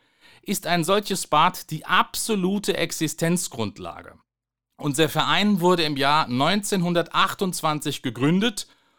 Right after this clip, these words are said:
und wir würden gerne in sechs Jahren unser hundertjähriges feiern. Doch ohne Hallenbad als Fundament unserer Arbeit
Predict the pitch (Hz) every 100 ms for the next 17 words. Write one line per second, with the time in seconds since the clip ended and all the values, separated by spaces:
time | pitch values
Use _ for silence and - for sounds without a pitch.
0 | _ _ - 170 185 220 202 170 175 240
1 | 240 190 151 208 240 - 143 139 151 156
2 | 160 165 160 - - 196 220 190 139 -
3 | 120 104 98 - - 95 85 85 _ _
4 | _ _ _ _ - - - - 240 320
5 | 302 170 190 190 165 165 147 143 - 165
6 | 147 135 180 220 160 139 131 120 123 139
7 | 165